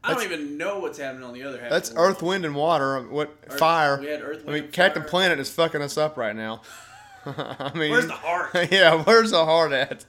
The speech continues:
Speaker 2: Somebody bring some heart into this mess.
Speaker 1: God, is it bad that I know all those in order?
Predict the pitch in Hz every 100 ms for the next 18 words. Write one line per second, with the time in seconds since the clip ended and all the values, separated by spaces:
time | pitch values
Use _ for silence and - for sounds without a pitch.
0 | - - - - 185 175 175 175 139 151
1 | 156 135 117 117 113 127 120 - - -
2 | - - - - - - - 139 180 127
3 | 131 135 127 117 117 98 - - - -
4 | - - - - - 117 120 113 110 117
5 | 113 104 113 117 117 117